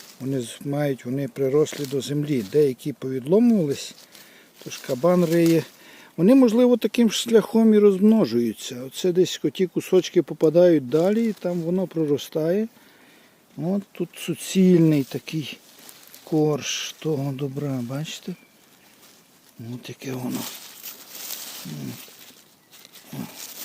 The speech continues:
Ми не будемо трогати ті кусочки, тільки беру ті, які, які відломані.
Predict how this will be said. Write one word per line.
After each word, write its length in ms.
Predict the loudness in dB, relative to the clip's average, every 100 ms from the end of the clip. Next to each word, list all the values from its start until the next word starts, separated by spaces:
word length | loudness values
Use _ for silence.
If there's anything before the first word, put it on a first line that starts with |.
| -16 -16 -16 -18 -20 -16
Ми 120 | -12
не 120 | -10 -6
будемо 300 | -2 -2 -2
трогати 460 | 0 -2 -2 -8
ті 120 | -12
кусочки, 520 | -12 -12 -8 -8 -10 -14
тільки 280 | -14 -12 -14 _ _ -12
беру 300 | -8 -6 -8
ті, 160 | -6
які, 240 | -6 -6 -8
які 300 | -8 -6 -6
відломані. 720 | -6 -4 0 0 0 -2